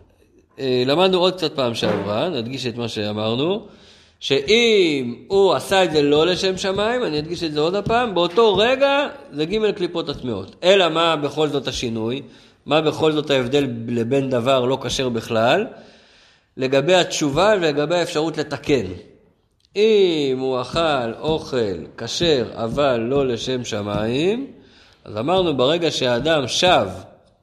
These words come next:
עושה תשובה פה בפשטות, הכוונה מתחרט, מקבל על עצמו לא לעשות את זה עוד הפעם,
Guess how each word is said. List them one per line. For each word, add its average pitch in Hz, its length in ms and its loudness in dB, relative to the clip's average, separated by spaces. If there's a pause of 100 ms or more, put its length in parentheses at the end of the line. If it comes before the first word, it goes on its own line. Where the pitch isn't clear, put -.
(200)
עושה - 220 -6
תשובה 190 340 -2
פה 185 180 -2
בפשטות, 156 520 -2
הכוונה 139 380 -4
מתחרט, 165 640 -2
מקבל 143 340 -4
על 147 140 2
עצמו 135 260 -6
לא 139 120 0
לעשות 127 280 -4
את 123 100 -6
זה 131 60 -2
עוד 185 160 2
הפעם, 208 360 0